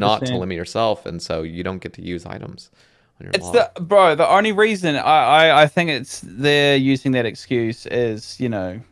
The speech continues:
Speaker 1: I don't know, it's, it's bullshit. The real main problem is the fact that too many mains would be upset that we've apparently jumped
Speaker 2: Yeah.
Speaker 1: up the leaderboards on the high scores for
Speaker 2: Yeah.
Speaker 1: collection logs. Like,
Speaker 2: And
Speaker 1: it's
Speaker 2: now,
Speaker 1: like
Speaker 2: but
Speaker 1: a fa-, it's playing favorites, but
Speaker 2: It totally.
Speaker 1: Yeah.
Speaker 2: But now it doesn't
Speaker 1: Yeah.
Speaker 2: matter.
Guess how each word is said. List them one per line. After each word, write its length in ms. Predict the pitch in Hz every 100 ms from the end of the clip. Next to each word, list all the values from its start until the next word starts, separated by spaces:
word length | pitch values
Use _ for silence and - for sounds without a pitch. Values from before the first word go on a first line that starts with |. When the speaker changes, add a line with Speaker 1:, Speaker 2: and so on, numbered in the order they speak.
| _
Speaker 1:
I 40 | 107
don't 120 | 95
know, 180 | 78 131 -
it's, 300 | - 101 -
it's 160 | - 120
bullshit. 540 | - 113 98 85 78 _ _
The 100 | 135
real 200 | 139 160
main 200 | 143 127
problem 420 | 120 120 - 101 101
is 120 | -
the 80 | 110
fact 280 | - 107
that 260 | - 98 85
too 180 | - 131
many 160 | 120 113
mains 440 | 110 104 101 110
would 100 | 101
be 100 | 110
upset 580 | 95 - - 107 95 _
that 260 | 101 85
we've 240 | 95 107 101
apparently 460 | 101 - 104 95 92
jumped 280 | 101 -
Speaker 2:
Yeah. 80 | -
Speaker 1:
up 100 | 87
the 80 | -
leaderboards 540 | 98 95 92 87 80 80
on 80 |
the 80 | 76
high 180 | 120 90
scores 320 | - - 78
for 60 | 80
Speaker 2:
Yeah. 60 | -
Speaker 1:
collection 360 | 104 85 - 80
logs. 280 | 69 87
Like, 120 | - 107
Speaker 2:
And 100 | 120
Speaker 1:
it's 160 | 123
Speaker 2:
now, 60 | 120
Speaker 1:
like 100 | 127
Speaker 2:
but 60 | 113
Speaker 1:
a 20 |
fa-, 240 | - -
it's 120 | 135 -
playing 220 | 139 123
favorites, 500 | - 113 98 85 - _
but 260 | 92 - _ _ -
Speaker 2:
It 120 | 113
totally. 360 | 113 87 76
Speaker 1:
Yeah. 80 | 71
Speaker 2:
But 100 | 123 123
now 280 | 135 147
it 80 | 165
doesn't 300 | 151 120 107
Speaker 1:
Yeah. 40 | 92
Speaker 2:
matter. 380 | 87 78 69